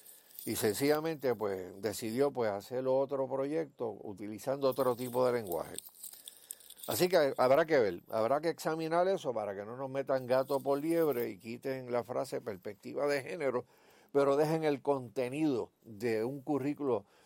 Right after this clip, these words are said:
de perspectiva de género, pero poniéndole otro nombre. Así que los grupos conservadores tenemos que estar bien atentos, ¿verdad?, a cómo se maneja todo esto.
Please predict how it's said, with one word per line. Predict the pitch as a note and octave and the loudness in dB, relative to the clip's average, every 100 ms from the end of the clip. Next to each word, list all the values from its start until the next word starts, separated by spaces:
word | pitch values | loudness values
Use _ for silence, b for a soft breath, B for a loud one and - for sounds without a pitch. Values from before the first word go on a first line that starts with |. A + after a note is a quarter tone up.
| _ | _
de | B2 | -2
perspectiva | A#2 A#2 A2+ A2 D3 D3+ | -2 -2 -4 -4 0 2
de | D#3 | 4
género, | F#3 E3+ C3 A#2+ | 2 4 4 4
pero | A#2+ G#2 | 2 2
poniéndole | A2+ A#2+ C#3+ C#3 B2 | 0 -2 -2 0 2
otro | A2+ B2 A#2 G#2 | 2 0 -2 -4
nombre. | F2+ F2 G#2+ | -4 -6 -8
Así | C3+ D3+ | -8 -4
que | C3+ | -4
los | G2+ G2 | -4 -4
grupos | B2 C3 C3 A#2 | -6 0 0 0
conservadores | A#2+ A2 A#2+ A2+ A#2+ B2+ G2 | -4 -2 0 2 2 0 -2
tenemos | F#2+ G#2+ A2+ | -6 -8 -10
que | A2+ | -12
estar | - A#2 A2 G2+ _ - B B B B B B | 0 0 0 -4 _ -20 B B B B B B
bien | - A2 D3+ F3 E3+ | -8 6 6 6 4
atentos, | D3 C3+ D#3 D3 - G#2 | 2 2 0 -2 -6 -4
¿verdad?, | G2 G2+ C3+ C3 - | -2 -2 0 -2 -4
a | G2+ | -8
cómo | F2+ A#2+ C3 | -6 -6 -6
se | C3 | -6
maneja | A2 G2+ A#2+ B2 G2 | -8 -8 -8 -8 -8
todo | G#2+ G#2+ A2+ F#2 | -4 -2 -2 -4
esto. | G#2 - | -8 -16